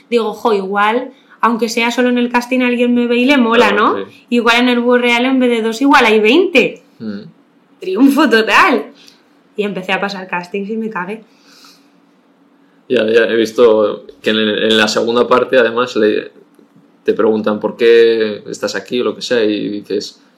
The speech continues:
Speaker 2: "Pues porque quiero saber la experiencia de vivir de esto, porque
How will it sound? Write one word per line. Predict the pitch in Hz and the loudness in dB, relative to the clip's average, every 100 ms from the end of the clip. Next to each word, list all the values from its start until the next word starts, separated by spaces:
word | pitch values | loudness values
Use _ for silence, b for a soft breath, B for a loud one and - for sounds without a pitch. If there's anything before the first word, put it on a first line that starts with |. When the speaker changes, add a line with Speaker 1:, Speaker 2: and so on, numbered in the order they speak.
| b | b
Speaker 2:
"Pues | 104 | -16
porque | - - 101 | -14 -12 -12
quiero | 98 113 113 117 - | -6 0 2 2 -4
saber | - 107 117 | -4 -2 0
la | |
experiencia | 120 - 117 113 127 | -2 -2 -2 0 2
de | 120 110 | 2 0
vivir | 107 104 113 104 | -2 -2 -2 -2
de | 101 | 0
esto, | 117 - - | -2 -4 -16
porque | - - 98 101 | -18 -16 -14 -14